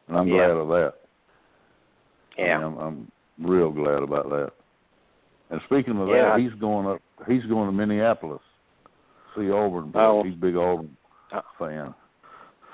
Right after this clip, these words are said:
Speaker 2: Yeah.
Speaker 1: He was in
Speaker 2: I
Speaker 1: Kansas
Speaker 2: gotcha.
Speaker 1: City last week,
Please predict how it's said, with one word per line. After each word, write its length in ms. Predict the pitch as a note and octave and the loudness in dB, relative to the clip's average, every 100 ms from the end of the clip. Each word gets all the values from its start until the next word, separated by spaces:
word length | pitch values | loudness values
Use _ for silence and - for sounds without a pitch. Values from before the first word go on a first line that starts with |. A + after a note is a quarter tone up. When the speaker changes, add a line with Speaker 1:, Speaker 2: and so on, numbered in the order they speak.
| - _ - | -20 _ -10
Speaker 2:
Yeah. 360 | F#2 F2 F#2 - - - - - | -2 2 2 0 -8 -14 -12 0
Speaker 1:
He 80 | G#2+ | 0
was 100 | F#2 | 2
in 80 | G#2+ | 2
Speaker 2:
I 160 | A#2+ | 4
Speaker 1:
Kansas 380 | A#2+ A2+ G2+ - | 4 4 2 0
Speaker 2:
gotcha. 120 | G#2+ | 0
Speaker 1:
City 140 | A2 F#2+ | 0 2
last 340 | G2 G#2+ F#2 | 2 2 0
week, 260 | G2 F#2+ | 0 0